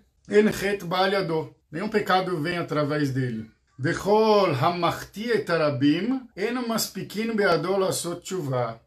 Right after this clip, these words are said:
E o contrário, todo aquele que faz o público, a multidão, o coletivo, errar, pecar,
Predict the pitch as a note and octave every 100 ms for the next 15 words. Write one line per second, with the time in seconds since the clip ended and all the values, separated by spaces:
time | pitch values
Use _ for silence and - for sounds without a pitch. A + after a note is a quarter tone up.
0 | _ B2+ D3 D3 E3 D3 D#3+ F#3 A#3 F#3+
1 | C3 F#3+ F#3+ - G3 G3 - D3+ F#3 F#3+
2 | F3 C3 - - - G3+ G#3+ - G#3 A#3+
3 | G#3 C#3+ B2+ C3 D3 E3 D3+ - C3+ F#3
4 | G3 C#3 E3 D#3 - F#3 A#3 D#3+ C3 A#2+
5 | _ - C3 C3 D#3 D#3+ - C#3+ - D3
6 | E3 G#3